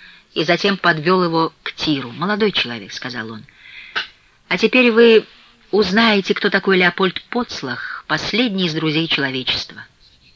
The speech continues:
Выберите себе что-нибудь из этих вещей на память. Точнее говоря, для последующей продажи.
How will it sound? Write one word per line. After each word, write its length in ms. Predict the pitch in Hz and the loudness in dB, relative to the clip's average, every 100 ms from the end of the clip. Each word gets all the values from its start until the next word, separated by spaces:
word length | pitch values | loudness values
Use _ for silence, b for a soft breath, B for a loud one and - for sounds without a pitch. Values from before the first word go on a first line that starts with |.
| _ _ _ - | _ _ _ -10
Выберите 500 | 143 294 190 131 - | 4 4 4 -2 -6
себе 240 | - 123 | -8 -6
что-нибудь 480 | 120 - 127 127 123 | -6 -6 -8 -12 -14
из 80 | 123 | -14
этих 260 | 117 - 120 | -12 -12 -10
вещей 500 | 120 - 107 - - _ _ - _ _ _ _ - | -4 -4 -4 -10 -20 _ _ -20 _ _ _ _ -10
на 100 | - | -6
память. 580 | - - 175 - - - _ _ _ _ B B B | -4 -6 -8 -14 -14 -14 _ _ _ _ B B B
Точнее 320 | - 160 190 180 | -4 -2 0 2
говоря, 340 | 175 170 175 | 4 4 2
для 440 | 151 160 156 147 - _ _ _ | 2 2 4 2 -2 _ _ _
последующей 560 | 147 - 143 139 139 165 | -6 -4 -4 -2 0 2
продажи. 500 | 180 190 240 202 | 4 4 2 -2